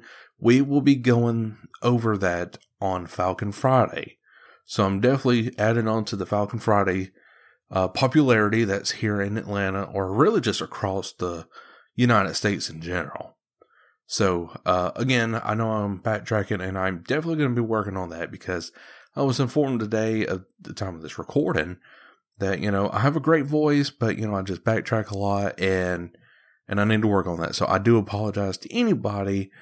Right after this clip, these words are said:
that, um, <laughs> you know, listens to me like,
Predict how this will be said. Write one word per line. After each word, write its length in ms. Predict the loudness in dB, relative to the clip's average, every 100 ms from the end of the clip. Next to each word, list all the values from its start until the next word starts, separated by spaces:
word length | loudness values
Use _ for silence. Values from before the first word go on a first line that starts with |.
| -20 _ _ 0
that, 680 | 2 2 0 -4 -10 -12 -6
um, 580 | -2 0 -2 -2 -6 -12 -10
<laughs> 1200 | -8 -8 -12 _ _ _ -20 _ _ _ _ _
you 140 | -2 0
know, 80 |
listens 400 | 4 4 4 0
to 140 | 2 0
me 180 | 0 -4
like, 200 | -6